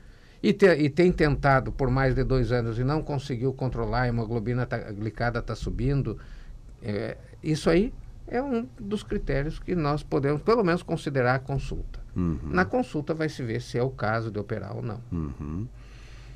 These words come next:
Speaker 2: Voltando à, à ivermectina, o ouvinte pergunta: seis miligramas pra cada trinta quilos?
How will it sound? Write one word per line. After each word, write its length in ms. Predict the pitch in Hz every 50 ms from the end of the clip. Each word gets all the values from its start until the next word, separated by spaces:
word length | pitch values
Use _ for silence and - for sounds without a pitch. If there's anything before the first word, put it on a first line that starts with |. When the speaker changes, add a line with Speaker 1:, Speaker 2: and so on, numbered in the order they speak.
| - - - - -
Speaker 2:
Voltando 580 | 90 92 90 87 - - 98 101 98 95 92 90
à, 200 | 85 76 76 - - - - -
à 160 | - 80 87 90
ivermectina, 800 | 98 101 101 101 98 92 90 - - - - 120 123 120 110 98
o 80 | 90 85
ouvinte 280 | 80 82 98 90 -
pergunta: 320 | - 98 92 90 95 87 87
seis 320 | - - - 110 101 90
miligramas 600 | 98 101 98 90 95 92 95 104 127 139 135 -
pra 160 | - - 104 101
cada 240 | - 107 104 98
trinta 420 | - - - 101 117 113 107 110 90
quilos? 800 | - - - 104 131 127 107 87 - - - - - - -